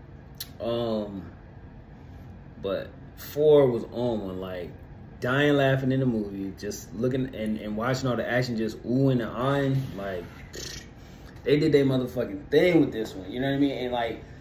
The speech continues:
that's why I'm like, just let it go, 'cause it was easy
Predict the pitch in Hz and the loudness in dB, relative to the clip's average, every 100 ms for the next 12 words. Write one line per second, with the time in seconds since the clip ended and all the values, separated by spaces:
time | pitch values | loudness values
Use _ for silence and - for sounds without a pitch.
0 | - 147 214 220 190 175 147 147 151 165 | 2 8 10 8 4 6 4 4 8 8
1 | 143 160 156 - 131 120 113 - - - | 10 10 8 8 2 2 -2 -12 -18 -20
2 | - - - - - - - 262 240 190 | -20 -20 -20 -20 -20 -6 2 8 10 8
3 | - 202 233 220 165 151 139 | 6 2 6 6 6 2 2